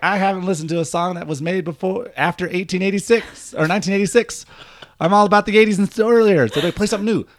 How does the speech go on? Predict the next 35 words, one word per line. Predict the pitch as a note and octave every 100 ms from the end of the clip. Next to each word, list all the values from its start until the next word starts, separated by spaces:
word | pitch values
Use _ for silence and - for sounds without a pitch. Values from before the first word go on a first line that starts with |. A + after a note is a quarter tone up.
| _
Well, | A2
who | E3+
could | G#3
I |
count | F#3 F#3+ G3+
on? | G#3
Weird | D3+ D3+
Al. | C#3+
I'd | A#2+
be | A2
like, | G#2
"All | A2
right, |
I'm | G2+
gonna | C3
see | C3+ D3
the | G#2+
playlist | - C3 B2 B2+
from | -
his | G#2
latest | A2+ A2 -
polka," | - C#3 - G2
and | F#2
I'd | G#2+ F#2
play | - G#2+ A#2 B2+
the | A#2+
songs | A#2+ B2 C3 C#3
from | C#3
his | C3+
polka, | D3+ D3+ - G2 F#2 _ _ _ -
and | A#2
I | D#3
seemed | D3 A#2
really | A2
cool. | - D#3+ B2 F2 C#2+